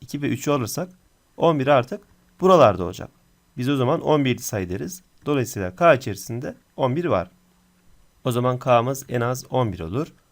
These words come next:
On bir çarpı iki olur ya da on bir çarpı üç olabilir. Bu değerlerin hepsini toplarsak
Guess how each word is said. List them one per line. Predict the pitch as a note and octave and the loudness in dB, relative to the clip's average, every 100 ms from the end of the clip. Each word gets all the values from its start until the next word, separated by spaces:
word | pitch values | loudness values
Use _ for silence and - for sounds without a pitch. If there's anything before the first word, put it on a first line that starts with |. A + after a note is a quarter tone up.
| _ _ _ | _ _ _
On | B2 B2+ | 0 0
bir | B2 A#2+ | 0 0
çarpı | A#2+ A2 - - | 2 2 0 -10
iki | C3 G#2+ | -10 -8
olur | F#2 D3+ - _ _ - | -8 -10 -14 _ _ -10
ya | G2 | -4
da | G#2+ D3+ F3 G3+ | -2 -2 -6 -4
on | G3 B2 F#2 | 0 0 -2
bir | - | -8
çarpı | - G2 G2+ - F3 | -4 -2 -2 -6 -6
üç | C3+ - | -4 -2
olabilir. | A2 E2+ - - _ _ _ _ _ _ _ _ - | -2 -2 -10 -20 _ _ _ _ _ _ _ _ -6
Bu | D3 | 2
değerlerin | C#3 A2+ G#2 F#2+ | 2 2 0 -2
hepsini | C#3 C3+ - F#2 | -6 -8 -10 -6
toplarsak | C3 A#2+ - F2 - D#3 | -4 -2 -2 -4 -6 -8